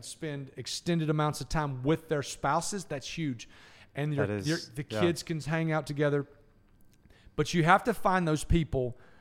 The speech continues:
Speaker 1: that you love being around and they love being around you.
Speaker 2: Yeah.
Speaker 1: That's
Speaker 2: Yeah.
Speaker 1: huge. They love
Speaker 2: Yeah.
Speaker 1: being around you.
Speaker 2: Yeah.
Speaker 1: And, and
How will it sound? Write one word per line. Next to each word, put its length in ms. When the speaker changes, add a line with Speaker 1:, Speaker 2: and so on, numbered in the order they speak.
Speaker 1:
that 200
you 200
love 400
being 180
around 340
and 200
they 180
love 240
being 200
around 280
you. 220
Speaker 2:
Yeah. 280
Speaker 1:
That's 260
Speaker 2:
Yeah. 80
Speaker 1:
huge. 140
They 100
love 180
Speaker 2:
Yeah. 80
Speaker 1:
being 120
around 260
you. 240
Speaker 2:
Yeah. 220
Speaker 1:
And, 160
and 200